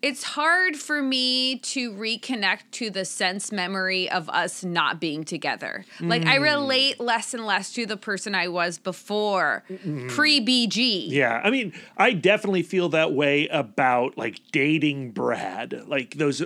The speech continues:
Speaker 2: early two thousand seven days.
Speaker 1: Oof.
Speaker 2: Uh, I like, uh, you know, where, where every meeting was wrapped with anxiety and nervousness and excitement.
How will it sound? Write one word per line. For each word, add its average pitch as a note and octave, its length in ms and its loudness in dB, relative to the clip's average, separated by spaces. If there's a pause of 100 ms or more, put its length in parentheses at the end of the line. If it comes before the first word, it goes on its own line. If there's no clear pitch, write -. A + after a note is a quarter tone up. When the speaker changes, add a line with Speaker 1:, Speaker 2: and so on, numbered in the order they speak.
Speaker 2:
early D3 460 4
two D#3 200 0
thousand B2 560 0
seven C#3+ 600 0
days. - 480 -6
Speaker 1:
Oof. - 460 -6 (280)
Speaker 2:
Uh, - 40 -2
I C#3+ 240 2
like, C#3+ 280 0
uh, D#3+ 180 -2
you D#3 200 0
know, C3 100 2
where, C#3+ 300 2 (280)
where D3+ 520 4
every D#3 320 4
meeting D#3 380 2
was C3 420 0 (380)
wrapped C#3+ 400 0
with C3+ 180 0
anxiety C3 760 2
and A#2+ 120 -2
nervousness B2+ 680 0
and B2 100 -4
excitement. E3+ 840 -2